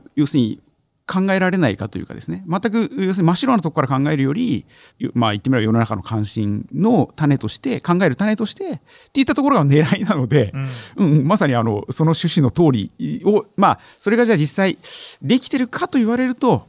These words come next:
Speaker 1: あの、それこそ、
Speaker 2: いやー、
Speaker 1: うん。
Speaker 2: そこなんですよね。これ、
Speaker 1: うん。
Speaker 2: 伊藤さん、実際さ、そう言うはやすしで、こんなトレンドを今作り出すって、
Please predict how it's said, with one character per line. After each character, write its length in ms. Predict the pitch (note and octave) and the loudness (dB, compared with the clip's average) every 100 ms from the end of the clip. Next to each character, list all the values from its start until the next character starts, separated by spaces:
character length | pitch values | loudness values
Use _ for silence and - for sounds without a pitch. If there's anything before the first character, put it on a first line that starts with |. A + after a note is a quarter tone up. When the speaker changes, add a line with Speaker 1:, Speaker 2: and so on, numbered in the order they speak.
| - | 0
Speaker 1:
あ 80 | D3+ | 2
の、 300 | C#3 C3 C3 | 4 2 -2
そ 100 | D#3 | -2
れ 60 | |
こ 80 | C#3+ | -2
そ、 160 | G#2+ - | -2 -8
Speaker 2:
い 140 | G#2+ | -10
や 640 | G#2+ A2 A2 G#2+ G#2+ G#2+ G#2+ | -8 -6 -4 -2 -4 -4 -6
ー、 20 | |
Speaker 1:
う 40 | |
ん。 20 | - | -6
Speaker 2:
そ 100 | A#2+ | -2
こ 80 | |
な 100 | F#3+ | 0
ん 40 | E3 | 0
で 40 | |
す 40 | A2+ | -2
よ 60 | |
ね。 80 | A2+ | -4
こ 80 | A2+ | -4
れ、 60 | G#2 | -2
Speaker 1:
う 20 | |
ん。 40 | |
Speaker 2:
伊 20 | |
藤 100 | E3+ | 0
さ 100 | G#3 | 2
ん、 40 | F3 | 0
実 220 | A2+ - | -2 -6
際 140 | C#4 | -6
さ、 380 | D4 D#4+ G#2+ G2 A#2+ | 0 0 0 -4 -6
そ 140 | D#3+ | 0
う 20 | |
言 140 | C#3 C4+ | 2 4
う 40 | |
は 100 | D#3 | 4
や 120 | C3 | 4
す 120 | D3 | 2
し 160 | C3+ A2 | 0 -2
で、 260 | A#2 G#2 G2 | -6 -6 -6
こ 140 | G3 | -4
ん 80 | A#3+ | 0
な 160 | A#3 G#3 | 0 2
ト 160 | C#3 | 2
レ 140 | G#3 D4 | 2 2
ン 100 | D4 | 0
ド 80 | |
を 80 | B3+ | 2
今 380 | B3+ C3+ A#2+ G2+ | 2 2 2 0
作 240 | - - G#3+ | -6 0 2
り 80 | |
出 120 | G#3+ G#3+ | 2 0
す 160 | B2+ | -2
っ 20 | |
て、 500 | - _ A#2 G#2+ F#2+ | -8 _ -6 -6 -8